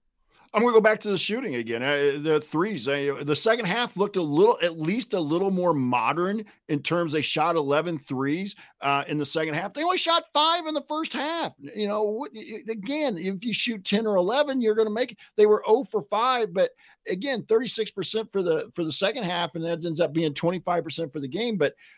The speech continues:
the eleven threes, at least I can live with that. Purdue's got a seven-foot-four guy that's probably the player of the year or, or will be the player, seven-foot-four, and they shoot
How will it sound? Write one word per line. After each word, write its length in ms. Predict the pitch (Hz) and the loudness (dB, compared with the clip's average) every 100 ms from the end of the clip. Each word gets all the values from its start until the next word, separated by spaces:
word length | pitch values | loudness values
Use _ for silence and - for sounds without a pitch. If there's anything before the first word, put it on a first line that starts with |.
| _ | _
the 120 | 156 | 4
eleven 400 | 208 196 262 294 | 6 8 6 2
threes, 400 | - 196 285 330 | -4 0 0 0
at 160 | - 185 | 0 -2
least 200 | 240 - | -2 -2
I 100 | 247 | -2
can 100 | 214 | -2
live 100 | 277 | -2
with 120 | 330 | -2
that. 160 | 208 - - - | -4 -6 -8 0
Purdue's 520 | 381 349 285 392 392 | 2 2 2 2 4
got 240 | 330 320 | 4 2
a 60 | 302 | 0
seven-foot-four 1000 | - 320 320 311 302 311 - 302 330 330 | 0 0 0 -2 -4 -4 -2 0 2 0
guy 360 | 269 233 240 | 2 2 2
that's 180 | 262 254 | 0 -2
probably 360 | - 254 285 277 | -2 -4 -2 -4
the 80 | 247 | -4
player 320 | - 269 269 | -2 0 0
of 100 | 240 | -2
the 80 | 208 | -4
year 240 | 233 247 | 0 2
or, 180 | 208 196 | 2 0
or 160 | 190 | -2
will 240 | 185 226 330 | -2 0 0
be 120 | 302 | 0
the 80 | 240 | -2
player, 240 | 247 285 - | 0 -2 -4
seven-foot-four, 880 | - 381 370 - 285 - 349 370 330 - _ - | -2 0 0 -2 -6 -4 2 2 2 -2 _ -4
and 160 | 330 339 | -2 0
they 160 | 403 | -2
shoot 420 | - - 370 359 | 0 0 0 0